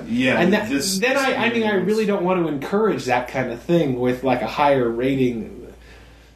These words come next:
Speaker 1: Well, I
Speaker 2: than,
Speaker 1: mean
Speaker 2: than it deserves. I really,
Speaker 1: you,
Speaker 2: yeah,
Speaker 1: you
Speaker 2: I'm gonna give it a two and a half. Ava-, Avatar has, has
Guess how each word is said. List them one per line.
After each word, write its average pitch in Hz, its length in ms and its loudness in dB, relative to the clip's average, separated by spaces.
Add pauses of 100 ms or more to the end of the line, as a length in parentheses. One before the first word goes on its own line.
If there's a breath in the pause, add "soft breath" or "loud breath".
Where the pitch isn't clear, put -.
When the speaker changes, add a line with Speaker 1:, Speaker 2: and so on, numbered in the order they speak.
(540 soft breath)
Speaker 1:
Well, 165 240 4
I 170 100 4
Speaker 2:
than, 175 60 4
Speaker 1:
mean 165 220 6
Speaker 2:
than 127 100 -4
it 113 100 -2
deserves. 123 560 0
I 135 100 -2
really, 190 280 0
Speaker 1:
you, 226 80 2
Speaker 2:
yeah, 175 140 2
Speaker 1:
you 208 60 -2
Speaker 2:
I'm 269 100 2
gonna 370 120 2
give 294 120 2
it 247 80 2
a 202 40 0
two 254 160 0
and 214 80 2
a - 20 0
half. 139 320 -2
Ava-, 196 320 0
Avatar 226 460 0
has, 202 260 0
has 170 380 -6